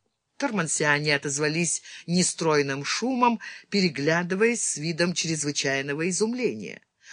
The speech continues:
Украшенные эмблемами змей сановники поспешно приблизились и пригласили гостей к большому экипажу. Старший по возрасту сановник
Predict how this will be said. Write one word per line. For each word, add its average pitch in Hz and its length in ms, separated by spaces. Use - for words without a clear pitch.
Украшенные 170 760
эмблемами 151 640
змей 147 400
сановники 165 800
поспешно 202 640
приблизились 185 800
и 208 140
пригласили 170 600
гостей 220 640
к 147 120
большому 165 680
экипажу. 117 760
Старший 220 540
по 175 140
возрасту 156 480
сановник 180 640